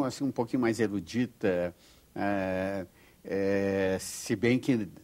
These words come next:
sem pretensões acadêmicas, né?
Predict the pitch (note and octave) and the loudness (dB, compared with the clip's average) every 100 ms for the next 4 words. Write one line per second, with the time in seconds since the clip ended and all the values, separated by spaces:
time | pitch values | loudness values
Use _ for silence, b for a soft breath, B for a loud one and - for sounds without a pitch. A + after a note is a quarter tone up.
0 | _ - - - C#3 B2+ - A#2 A2+ G#2 | _ -14 -10 0 2 2 2 0 2 -2
1 | A#2+ A2+ A2 A#2 G#2+ D3 A#2+ - E2 F#2 | -2 0 0 0 2 2 0 -4 -8 -4
2 | B2 | -6